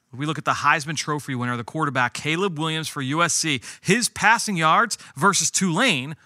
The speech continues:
or Bryce Young and his passing yards against Kansas State. Potential number one pick this year in Bryce Young, or the potential number one, uh, pick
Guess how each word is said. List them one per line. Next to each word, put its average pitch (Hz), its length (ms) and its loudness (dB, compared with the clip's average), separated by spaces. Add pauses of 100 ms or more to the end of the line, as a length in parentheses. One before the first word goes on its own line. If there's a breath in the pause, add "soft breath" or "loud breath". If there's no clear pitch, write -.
(160 soft breath)
or 294 460 4 (640)
Bryce 170 340 4
Young 208 520 2
and 175 120 0
his 233 360 -2
passing 143 420 2
yards 123 340 2 (200 loud breath)
against 156 360 0
Kansas 170 340 -4
State. 185 260 0
Potential 180 260 -2
number 185 220 0
one 175 160 0
pick - 240 -4
this 185 340 2
year 170 220 2
in 156 60 -4
Bryce 151 340 2
Young, 160 300 2 (180 loud breath)
or 190 320 4 (100)
the 175 100 -2
potential 185 380 0
number 185 260 2
one, 185 440 0 (100)
uh, 165 180 2
pick 175 300 -2